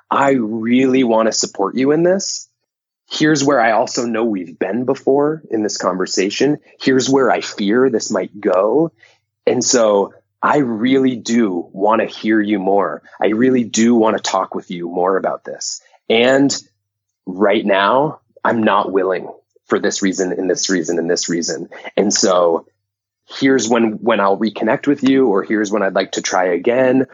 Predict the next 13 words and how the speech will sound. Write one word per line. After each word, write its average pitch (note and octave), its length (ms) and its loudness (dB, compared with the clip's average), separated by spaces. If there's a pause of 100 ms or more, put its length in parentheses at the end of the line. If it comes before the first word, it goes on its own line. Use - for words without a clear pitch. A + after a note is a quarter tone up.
(140)
or G2+ 180 0
he, - 280 -12
I'd, A2 200 0 (100)
I'd C3 200 0
even A2 240 0
love G#2+ 320 0
to - 180 -8
offer G#2 360 0
you G2+ 380 -2 (340)
the D#2 120 0
space - 420 -2
to G#2+ 120 -2
brainstorm A#2 800 0